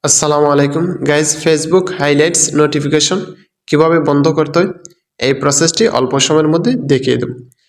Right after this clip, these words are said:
Facebook হাইলাইটস নোটিফিকেশন বন্ধ করতে প্রথমে Facebook অ্যাপস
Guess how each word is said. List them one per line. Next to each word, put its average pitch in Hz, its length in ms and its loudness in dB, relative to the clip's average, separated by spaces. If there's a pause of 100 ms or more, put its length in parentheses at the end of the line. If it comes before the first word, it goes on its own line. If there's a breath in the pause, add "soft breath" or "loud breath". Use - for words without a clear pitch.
(180)
Facebook 190 380 2
হাইলাইটস 175 500 2
নোটিফিকেশন 151 640 0
বন্ধ 135 220 0
করতে 147 260 0
প্রথমে 151 420 -2 (540 loud breath)
Facebook 143 380 0
অ্যাপস - 360 -2